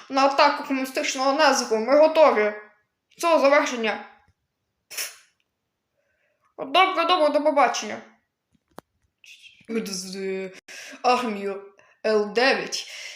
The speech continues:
зв'язатися, але вони поки що ще готують армію, щоб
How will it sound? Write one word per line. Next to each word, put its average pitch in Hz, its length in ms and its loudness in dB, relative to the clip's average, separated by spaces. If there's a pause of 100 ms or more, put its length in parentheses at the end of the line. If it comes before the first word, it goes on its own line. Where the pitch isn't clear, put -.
зв'язатися, 208 800 -2
але 196 500 0 (920)
вони 233 160 0
поки 262 260 -2
що 254 120 -4
ще 233 260 0
готують 240 480 -4
армію, 202 460 -4
щоб - 300 -10